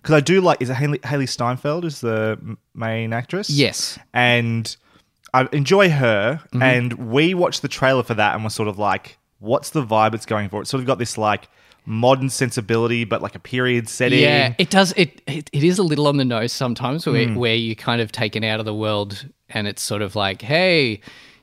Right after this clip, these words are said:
Speaker 2: we can relate to you through rap." Uh,
Speaker 1: Oh,
Speaker 2: hey,
Speaker 1: cool.
Speaker 2: kids.
Speaker 1: Oh,
Speaker 2: But,
Speaker 1: I'm in.
Speaker 2: but it's, it's not too bad. It, it,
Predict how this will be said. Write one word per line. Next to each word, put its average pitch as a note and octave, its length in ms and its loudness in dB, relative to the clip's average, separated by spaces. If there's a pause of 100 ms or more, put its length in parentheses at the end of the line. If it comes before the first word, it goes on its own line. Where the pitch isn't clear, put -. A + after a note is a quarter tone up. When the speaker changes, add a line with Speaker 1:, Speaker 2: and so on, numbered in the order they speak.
(300)
Speaker 2:
we C3+ 180 -2
can D#3 180 0
relate C#3 380 2
to - 120 -4
you A2 120 -2
through A#2+ 340 -4
rap." A#2 460 -2 (320)
Uh, A#2+ 160 2
Speaker 1:
Oh, C3+ 200 6
Speaker 2:
hey, C#3+ 160 2
Speaker 1:
cool. D#3+ 240 6
Speaker 2:
kids. C#3+ 500 0
Speaker 1:
Oh, - 460 -20
Speaker 2:
But, B2+ 240 4
Speaker 1:
I'm B2+ 180 2
in. A2 180 -2 (140)
Speaker 2:
but E3 560 2
it's, - 320 -6
it's D#3+ 180 0
not D#3 180 4
too C#3 200 2
bad. F#2 320 -2
It, A#2 220 -4
it, A2+ 140 2